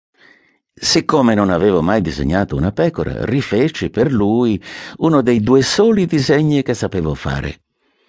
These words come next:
l'esterno di un serpente boa. E fui sorpreso di sentirmi dire:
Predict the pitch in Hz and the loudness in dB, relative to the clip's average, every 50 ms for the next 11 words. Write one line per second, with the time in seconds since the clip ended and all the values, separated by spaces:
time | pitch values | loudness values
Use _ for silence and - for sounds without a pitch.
0 | _ _ _ _ - 165 151 143 151 - - - 165 151 156 170 165 156 160 160 | _ _ _ _ -4 0 0 0 0 -2 -2 0 2 2 2 2 0 0 0 0
1 | - - - 127 120 113 - 127 104 110 - - 98 104 117 117 - 107 110 104 | 0 -2 -2 -2 -2 0 0 -2 -2 -2 -2 -2 -2 -2 -2 -2 -4 -2 0 0
2 | 78 69 73 71 - 71 - - _ _ _ _ _ _ _ _ _ _ _ _ | 0 0 -2 -4 -6 -8 -12 -18 _ _ _ _ _ _ _ _ _ _ _ _
3 | _ _ _ _ _ _ _ _ - 175 - - 175 - - 127 - - - 196 | _ _ _ _ _ _ _ _ -4 -2 -2 0 -2 0 -2 -2 -2 -2 -2 0
4 | 185 127 76 80 85 80 90 - - 101 98 - 120 104 98 101 95 87 104 104 | 0 0 0 -2 -4 -4 -4 -2 -2 -4 -2 0 -2 0 0 0 0 0 0 0
5 | 90 87 76 - | 0 0 -2 -4